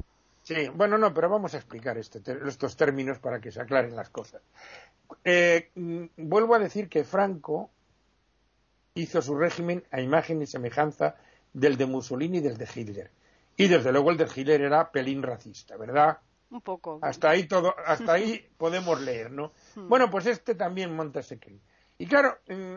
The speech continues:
Speaker 1: el día de la raza, pero vamos a ver, señor, si aquí, eh, mm, hemos sido un país de paso siempre. Nos han invadido por el norte, por el sur, por el este, por el oeste no,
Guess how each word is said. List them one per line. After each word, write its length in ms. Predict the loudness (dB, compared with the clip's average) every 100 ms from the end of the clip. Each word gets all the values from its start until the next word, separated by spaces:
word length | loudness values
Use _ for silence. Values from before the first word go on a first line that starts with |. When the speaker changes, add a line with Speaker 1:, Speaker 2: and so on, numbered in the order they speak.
| -10
Speaker 1:
el 180 | -10 -4
día 180 | -2 0
de 120 | 0
la 120 | -2
raza, 420 | -4 -6 -8 -20 _
pero 200 | -8 -2
vamos 320 | 0 -2 -12
a 60 | -16
ver, 180 | -16
señor, 400 | -16 -14 -12 -12 -14 _ _ _ _ _ _
si 200 | 0 4
aquí, 420 | 4 2 -2 -2 _ _ _ _ _
eh, 520 | -2 0 2 2 -2 -6
mm, 320 | -8 -4 -6 -8 2
hemos 240 | 4 4
sido 200 | 0 2
un 160 | 2 4
país 280 | 2 2 2
de 120 | 0
paso 380 | 2 0 -2 -16
siempre. 460 | -12 -12 -12 -18 -20 _ _ _ _ _ _ _ _ _ _ _ _ _ _ _
Nos 180 | -2 2
han 100 | 2
invadido 380 | 4 2 4 2
por 120 | 2
el 120 | -4 0
norte, 320 | -2 -2 -10
por 160 | -4 -4
el 100 | -2
sur, 340 | -2 -2 -2
por 160 | -2 2
el 140 | 4
este, 280 | 2 0 -10
por 140 | -2
el 80 | 2
oeste 260 | 2 2 -4
no, 220 | -2 -4